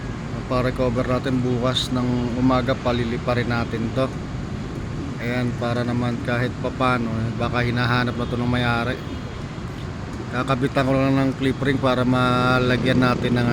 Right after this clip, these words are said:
ano, mensahe para sa kanyang ano, amo. Para malaman kung saan galing, ayan.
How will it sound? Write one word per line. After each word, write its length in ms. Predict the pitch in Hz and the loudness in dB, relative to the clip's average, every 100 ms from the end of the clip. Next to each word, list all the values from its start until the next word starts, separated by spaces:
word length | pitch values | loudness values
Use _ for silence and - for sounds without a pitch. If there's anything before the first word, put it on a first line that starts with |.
| 117 | 2
ano, 160 | 127 - - - - - - - - - - - - - | 2 0 -2 -2 -2 -2 -2 -2 -2 -2 -2 -2 -2 2
mensahe 640 | 139 139 139 143 127 143 | 4 4 4 4 6 4
para 320 | 139 131 127 127 | 2 2 2 2
sa 160 | 131 | 2
kanyang 480 | 123 123 127 123 123 | 2 2 2 2 2
ano, 160 | 131 131 131 127 - - - - - - - - - - | 2 0 -2 -4 -4 -6 -6 -4 -4 -4 -4 -6 -4 -2
amo. 480 | 123 123 123 135 143 135 - - - - - - - - - - - - - - - - - - | 0 2 4 4 4 0 -2 -4 -4 -4 -4 -4 -4 -4 -4 -4 -4 -4 -4 -4 -4 -4 -4 -4
Para 240 | - 120 123 | -2 0 2
malaman 480 | 127 127 127 127 139 | 4 4 4 4 2
kung 160 | 127 | 0
saan 320 | 123 120 123 | 2 2 2
galing, 480 | 120 117 117 127 127 | 2 2 2 2 0
ayan. 320 | 113 117 120 | 0 0 -2